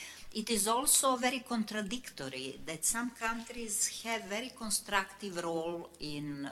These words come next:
regional organizations, like Serbia, uh, but, uh, Serbia has a lot of problems w-, with the neighbors, new neighbors, not old neighbors,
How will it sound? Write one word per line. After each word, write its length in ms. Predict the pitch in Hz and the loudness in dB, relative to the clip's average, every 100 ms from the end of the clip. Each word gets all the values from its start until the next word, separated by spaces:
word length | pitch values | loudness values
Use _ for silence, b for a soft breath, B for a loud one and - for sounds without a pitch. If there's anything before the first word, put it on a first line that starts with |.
| - | -6
regional 440 | 175 175 175 151 | -2 0 0 -2
organizations, 1120 | 139 131 127 120 123 117 - 190 240 - - - | -4 -6 -8 -8 -10 -6 -6 -4 -6 -6 -6 -4
like 260 | 156 147 - | 0 0 0
Serbia, 520 | - 117 127 165 240 - B B B B B B B B | -4 -6 -8 -8 -8 -12 B B B B B B B B
uh, 580 | 165 175 170 156 151 151 - - - 147 139 | 0 4 8 10 10 8 6 -6 -14 -12 8
but, 600 | 208 285 320 - - - - | 8 8 2 -10 -10 -10 -8
uh, 320 | 160 165 160 151 | -2 0 0 0
Serbia 600 | - 160 156 165 214 214 | 0 0 -2 0 4 6
has 600 | 202 190 180 170 170 165 | 6 4 0 0 0 -2
a 40 | |
lot 240 | 151 160 170 | -2 -2 -2
of 160 | 165 | -6
problems 640 | 156 143 151 160 160 - - | -2 -2 -2 -6 -6 -6 -8
w-, 380 | 156 - 156 156 156 | -10 -10 -10 -12 -10
with 160 | 160 | -6
the 80 | 165 | -4
neighbors, 760 | 165 156 143 - - - - - - | -2 -2 -4 -6 -6 -6 -6 -10 -6
new 340 | 185 214 202 | 2 4 4
neighbors, 580 | 135 123 123 113 123 123 | 2 -2 -4 -6 -6 -4
not 300 | 147 147 147 - | 0 0 0 -4
old 380 | 156 123 117 120 | -2 -2 -4 -6
neighbors, 760 | 127 117 117 127 - - - | -6 -6 -8 -10 -6 -4 -4